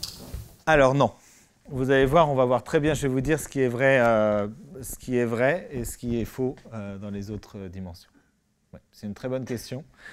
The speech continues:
Speaker 2: Vous allez voir, on va voir qu'il y a une des inégalités qui est tout le temps vraie et il y en a une autre qui ne l'est pas.
Speaker 1: On peut le mettre dans le théorème, alors c'est pour quelle dimension ?
Speaker 2: Ah oui, oui, là on est, c'est, oui, la partie, elle est vraiment, c'est tout ça, euh, c'est, c'est toujours en dimension, euh, cinq et plus.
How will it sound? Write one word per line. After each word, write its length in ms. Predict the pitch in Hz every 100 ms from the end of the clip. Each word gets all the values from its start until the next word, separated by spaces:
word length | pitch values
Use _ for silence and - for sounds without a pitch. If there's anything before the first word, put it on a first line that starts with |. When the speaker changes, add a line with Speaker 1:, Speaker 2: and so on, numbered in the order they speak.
| - -
Speaker 2:
Vous 120 | 127
allez 160 | 127 135
voir, 160 | 127
on 60 | 113
va 100 | 131
voir 240 | 143 147
qu'il 140 | - 143
y 20 |
a 40 | 196
une 140 | 196
des 180 | 175 156
inégalités 420 | 160 151 147 165
qui 120 | 135
est 20 |
tout 140 | 117 156
le 40 |
temps 180 | 135 135
vraie 280 | 120 131 190 _ _ _ _ _ _ _ _ -
et 80 |
il 60 | 123
y 20 |
en 40 | 120
a 40 |
une 160 | 120 131
autre 160 | 139
qui 80 | -
ne 60 | 113
l'est 80 |
pas. 160 | 98 - - - - - -
Speaker 1:
On 40 | -
peut 100 | 110
le 80 |
mettre 160 | 110 117
dans 120 | 107
le 60 | 101
théorème, 380 | 120 101 117 101
alors 160 | 98
c'est 160 | 104 101
pour 200 | - -
quelle 100 | 104
dimension ? 400 | 101 98 98 - 156 -
Speaker 2:
Ah 120 | 175
oui, 80 | 196
oui, 140 | 196
là 140 | 170 170
on 80 |
est, 220 | 170 180 175
c'est, 220 | - 185
oui, 200 | 185 170
la 280 | 160 175 151
partie, 380 | 185 - -
elle 100 | 196
est 60 | 151
vraiment, 540 | 139 170 175 185 196
c'est 280 | 170 - 143
tout 180 | 127 170
ça, 300 | - 190 180
euh, 180 | 135 120
c'est, 240 | - 139
c'est 200 | 120 123
toujours 360 | - 170 196 175
en 60 |
dimension, 680 | 143 139 139 135 - 151 143
euh, 140 | 120
cinq 260 | 110 - 131
et 60 | 120
plus. 360 | - 92 -